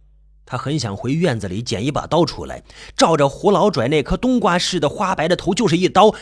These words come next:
让他的狗血溅满村子，让他这条老黑去舔他这条主人的狗血。只有那么几秒钟的功夫，他的腿变得一下子灵活起来，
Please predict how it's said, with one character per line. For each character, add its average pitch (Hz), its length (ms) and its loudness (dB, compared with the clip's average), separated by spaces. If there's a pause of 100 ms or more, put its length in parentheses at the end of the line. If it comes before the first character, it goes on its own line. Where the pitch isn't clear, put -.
(140)
让 147 160 0
他 180 120 -6
的 175 100 2
狗 190 300 2
血 131 200 0
溅 214 320 2
满 127 240 -2
村 254 300 4
子， 95 180 -10 (800)
让 175 160 0
他 185 140 -4
这 196 120 0
条 156 200 0
老 160 160 4
黑 247 280 4 (200)
去 - 160 0
舔 151 320 -2
他 180 120 2
这 208 140 2
条 160 160 2
主 175 220 4
人 202 100 6
的 247 100 8
狗 254 200 6
血。 - 320 0 (1600)
只 302 120 6
有 277 100 6
那 262 100 6
么 240 120 6
几 254 180 4
秒 175 180 6
钟 220 140 0
的 240 80 6
功 254 240 2
夫， 156 240 0 (300)
他 208 160 2
的 202 80 2
腿 143 200 0
变 180 160 2
得 165 60 4
一 185 140 2
下 185 160 -2
子 147 80 -2
灵 180 180 2
活 - 160 0
起 - 160 -4
来， - 220 -20